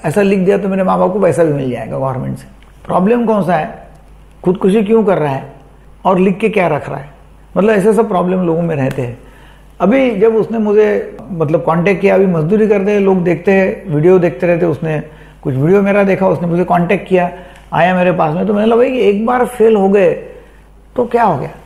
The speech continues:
उसको मैं समझा रहा हूँ कि भाई, आपने cycle सीखी तो आपने क्या पहले attempt में cycle, मतलब, चलाना सीख लिया है? नहीं है ना। Cycle पे आप चढ़े, गिरे, लग गया, घुटने फूटे,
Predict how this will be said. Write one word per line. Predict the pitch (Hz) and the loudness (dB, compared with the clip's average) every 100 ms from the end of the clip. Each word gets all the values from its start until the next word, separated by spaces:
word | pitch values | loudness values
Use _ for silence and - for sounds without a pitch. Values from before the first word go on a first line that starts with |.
| - - - | -20 -20 -20
उसको | - 170 | -10 -2
मैं | 185 | -2
समझा | 160 165 190 | 0 0 0
रहा | 196 | 2
हूँ | 214 | 0
कि | 208 | 2
भाई, | 208 214 | 4 4
आपने | 214 185 180 208 233 233 | 2 0 0 0 -2 -2
cycle | 180 165 160 226 | 0 0 2 0
सीखी | - 175 196 190 | 0 -4 -2 -2
तो | 202 | 0
आपने | 196 196 190 220 | 2 0 -2 -2
क्या | 214 226 | 0 0
पहले | 220 190 180 220 | 0 0 0 0
attempt | 202 233 226 | 0 0 2
में | 247 | 2
cycle, | 202 208 226 | 2 0 0
मतलब, | 220 185 | 0 0
चलाना | 185 196 220 | 0 2 2
सीख | 220 220 | 2 2
लिया | 208 220 | 2 2
है? | 214 220 - - - - - | 0 -4 -18 -20 -20 -14 -2
नहीं | 190 | 0
है | 165 | 2
ना। | 190 180 - - - - | 0 -2 -8 -20 -20 -2
Cycle | 156 165 208 196 | 0 2 2 2
पे | |
आप | 208 196 196 | 2 2 2
चढ़े, | 185 208 | 2 4
गिरे, | 180 175 190 202 | 2 2 4 4
लग | 170 156 160 | 2 0 0
गया, | 190 196 | 0 2
घुटने | 160 156 185 196 | 0 -2 0 0
फूटे, | 165 170 196 196 | 0 0 0 -2